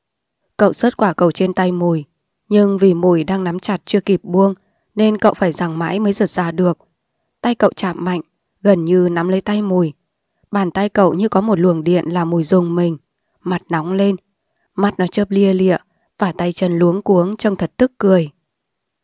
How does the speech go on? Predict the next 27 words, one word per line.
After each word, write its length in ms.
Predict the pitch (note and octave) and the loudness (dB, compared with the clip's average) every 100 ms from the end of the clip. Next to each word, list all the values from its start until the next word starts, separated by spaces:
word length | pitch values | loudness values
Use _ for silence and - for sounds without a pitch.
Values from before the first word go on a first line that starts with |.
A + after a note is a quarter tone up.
| - | -4
"Mày 200 | C4 G#3+ | 0 0
sao 240 | - B3+ A#3 | 2 0 2
vậy 140 | G#3 | 2
Mùi? 260 | G#3+ G#3+ G3+ _ _ _ - | 4 2 2 _ _ _ -2
Làm 220 | G#3+ F3+ | 0 2
gì 160 | F#3 E3+ | 2 2
mà 120 | E3 | 2
mắt 200 | A3 A#3 | 0 0
la 140 | A#3 | 0
mày 200 | G#3 F3 | 2 0
lét 240 | E3+ B3 C4+ | 0 -2 0
như 140 | B3+ | 2
người 120 | G#3+ | 2
ăn 180 | G3+ A3+ | 2 4
vụng 220 | C#4 - | 4 4
thế 100 | C4 | -2
kia?" 180 | B3+ C4 - _ _ _ _ _ _ _ | -2 -4 -4 _ _ _ _ _ _ _
Cô 140 | G3+ F#3+ | 2 4
Loan 220 | F3+ F3 | 2 0
hỏi 240 | F3+ F3 | -2 -4
đùa. 340 | D3 F3 E3+ D3+ _ _ _ _ _ _ | -2 0 0 -4 _ _ _ _ _ _
"Hay 220 | - G#3 | -4 0
là 280 | G3 F#3 F#3 | 0 0 2
mày 120 | G3 | 2
cũng 200 | G3+ G#3+ | 2 4
muốn 160 | G#3+ | 0
chơi?" 360 | A#3+ B3+ C4 | 2 2 2